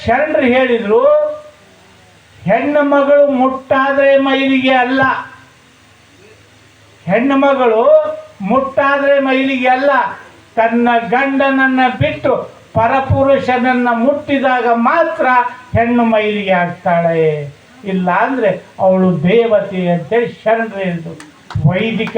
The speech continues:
ವ್ಯವಸ್ಥೆಗೂ ಮತ್ತು ಶರಣ ವ್ಯವಸ್ಥೆಗೂ ಬಹಳ ವ್ಯತ್ಯಾಸ ಅದ. ಇವತ್ತು ನಾವು ಜಾಗೃತರಾಗಬೇಕಾಗ್ಯದ, ನಾವು ನಿದ್ದೆಯಿಂದ ಎಚ್ಚರಾಗಬೇಕಾಗ್ಯದ.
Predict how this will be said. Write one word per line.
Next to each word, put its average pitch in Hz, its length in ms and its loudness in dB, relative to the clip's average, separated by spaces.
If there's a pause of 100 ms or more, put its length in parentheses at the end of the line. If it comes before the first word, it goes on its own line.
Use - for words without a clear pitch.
ವ್ಯವಸ್ಥೆಗೂ 196 1040 0 (260)
ಮತ್ತು 202 520 -2
ಶರಣ 226 260 0 (100)
ವ್ಯವಸ್ಥೆಗೂ 190 880 -2 (340)
ಬಹಳ 240 340 0
ವ್ಯತ್ಯಾಸ 240 540 0
ಅದ. 175 320 0 (280)
ಇವತ್ತು 214 400 -2
ನಾವು 208 320 -2
ಜಾಗೃತರಾಗಬೇಕಾಗ್ಯದ, 226 1600 0 (260)
ನಾವು 208 220 2
ನಿದ್ದೆಯಿಂದ 240 560 0
ಎಚ್ಚರಾಗಬೇಕಾಗ್ಯದ. 247 1300 0